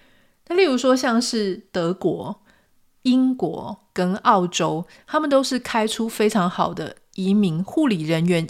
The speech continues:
移民的政策。也就是说，如果你能够证明你自己有护理专长，然后可能再备妥一些资料，那你在移民的速度上就会比其他身份快很多，因为那个国家需要你。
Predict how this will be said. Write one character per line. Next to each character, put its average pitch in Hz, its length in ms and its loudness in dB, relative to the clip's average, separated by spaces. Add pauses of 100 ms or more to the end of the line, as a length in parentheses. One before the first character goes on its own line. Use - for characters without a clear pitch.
移 170 200 -4
民 175 240 0
的 165 120 -2
政 170 240 -4
策。 - 320 -6 (600)
也 226 100 0
就 349 120 0
是 370 80 2
说， 339 160 0
如 226 160 2
果 226 160 0
你 165 380 -4
能 190 140 0
够 226 120 4
证 214 300 0
明 170 180 -6
你 170 120 -2
自 233 160 -4
己 196 100 -6
有 175 160 0
护 214 200 0
理 170 120 0
专 165 260 -4
长， - 380 -8
然 196 80 -4
后 185 80 -2
可 190 140 -6
能 170 200 -4
再 208 160 0
备 202 200 0
妥 156 200 -4
一 175 40 -2
些 180 160 -4
资 170 240 -6
料， 170 280 0 (540)
那 285 140 0
你 180 160 2
在 208 340 2 (380)
移 196 160 2
民 185 160 2
的 165 100 0
速 185 220 -4
度 170 160 -4
上 151 240 -8
就 190 100 -6
会 214 100 2
比 196 220 -2
其 - 260 -6
他 170 220 -4
身 170 300 -4
份 170 240 -6
快 - 320 -6
很 - 280 -12
多， 180 280 -8
因 247 100 -2
为 240 80 2
那 247 100 0
个 220 80 2
国 156 160 -2
家 156 240 0
需 160 280 -6
要 160 240 0
你。 - 180 -14